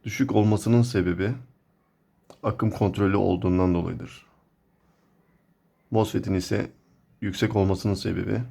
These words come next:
gerilim kontrolü olduğu için şu arada çok yüksek bir direnç değeri vardır.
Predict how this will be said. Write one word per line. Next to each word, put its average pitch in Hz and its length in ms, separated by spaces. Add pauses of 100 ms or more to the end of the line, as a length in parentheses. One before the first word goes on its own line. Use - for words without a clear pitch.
(220)
gerilim 98 300
kontrolü 95 500
olduğu 95 280
için 101 320 (1160)
şu 113 220
arada 98 320 (260)
çok 107 260
yüksek - 360
bir 92 60
direnç 92 300
değeri 87 200
vardır. - 480